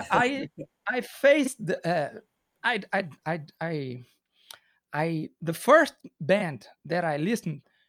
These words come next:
Speaker 2: was Kiss. I was maybe nine, ten years old or so, and they came to Brazil in that,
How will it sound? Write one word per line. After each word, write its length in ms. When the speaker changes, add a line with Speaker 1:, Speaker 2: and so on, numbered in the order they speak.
Speaker 2:
was 280
Kiss. 500
I 300
was 960
maybe 720
nine, 1040
ten 320
years 340
old 480
or 100
so, 500
and 640
they 140
came 340
to 100
Brazil 540
in 160
that, 280